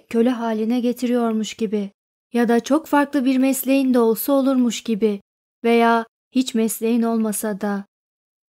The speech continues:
"Peki benim başka bir mesleğe de uygun olabileceğim sana niçin bu kadar akıl almaz geldi?" diye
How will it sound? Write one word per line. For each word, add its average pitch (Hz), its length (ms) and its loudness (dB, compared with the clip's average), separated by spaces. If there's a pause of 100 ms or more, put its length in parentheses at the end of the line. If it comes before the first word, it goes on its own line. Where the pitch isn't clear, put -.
(140)
"Peki 254 580 -2
benim 269 340 4
başka 240 380 2
bir 247 120 2
mesleğe 233 500 2
de 226 40 0
uygun 220 320 0
olabileceğim 214 880 -2
sana 233 460 0
niçin 302 320 -2
bu 262 80 0
kadar 226 320 2
akıl 220 240 -2
almaz 208 460 -2
geldi?" 202 500 -2 (600)
diye 226 440 -2